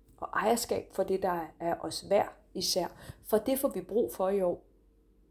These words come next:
Så jeg håber, at du igennem sidste år eller nu gør, hvad der skal til for at blive mere moden,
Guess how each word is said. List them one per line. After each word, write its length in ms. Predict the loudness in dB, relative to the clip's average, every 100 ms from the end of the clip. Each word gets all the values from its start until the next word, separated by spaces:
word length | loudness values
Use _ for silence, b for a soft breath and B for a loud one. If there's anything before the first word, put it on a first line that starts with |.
| _ _ _ _ _ _ _ _ _ -4
Så 160 | 4
jeg 120 | 4
håber, 340 | 10 12 12 10
at 320 | 8 4 2
du 220 | -4 -4 -8 _ -14
igennem 320 | -6 -6 -2
sidste 360 | 2 2 8 10
år 180 | 10
eller 160 | 8 6
nu 340 | 8 6 6 -2 _ _ _ _ _ _ -20 _ _ _ -20 -20 -20 _ _ _
gør, 180 | 10 12
hvad 100 | 12
der 100 | 8
skal 200 | 2 -4
til 300 | 2 4 4 0 -20 _ _ _ _ _ _ _ _ _ _ _
for 180 | 0 4
at 120 | 4
blive 140 | 4 4
mere 300 | 6 6 6 b b b b _ _ _ _ _
moden, 460 | 6 6 8 -2 -8